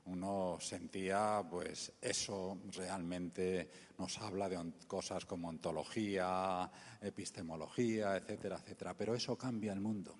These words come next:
¿m? Según fui, mm, haciéndome, yo creo, mejor historiador, ¿m? comprendí que, aunque eso es importante,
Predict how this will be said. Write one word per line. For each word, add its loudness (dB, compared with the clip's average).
¿m? -2
Según 4
fui, 6
mm, -8
haciéndome, 0
yo 2
creo, 4
mejor 2
historiador, 2
¿m? -4
comprendí 2
que, -2
aunque 0
eso 4
es 4
importante, -2